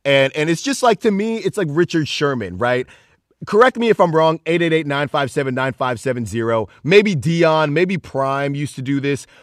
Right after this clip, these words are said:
But to me, the whole best corner in the league thing, that really popped off after Richard Sherman said it. And every, after that, everybody wanted to know,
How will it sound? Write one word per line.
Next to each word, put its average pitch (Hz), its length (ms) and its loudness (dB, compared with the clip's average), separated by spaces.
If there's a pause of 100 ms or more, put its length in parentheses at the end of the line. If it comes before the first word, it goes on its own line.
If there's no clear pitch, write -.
But 165 280 2
to 190 120 4
me, 156 680 0 (300)
the 151 120 2
whole 233 380 6
best 151 440 0
corner 165 480 0
in 156 200 0
the 135 100 2
league 117 380 -4
thing, 156 480 -4 (260)
that 196 240 2
really 170 360 4
popped 139 440 0
off 123 320 0
after 123 320 -4
Richard 120 300 -4
Sherman 113 280 -6
said 110 260 -6
it. 82 180 -14
And 139 140 0
every, 156 220 2 (280)
after 170 340 2
that, 151 240 2
everybody 147 400 2
wanted 139 260 -2
to 143 80 -4
know, 123 440 2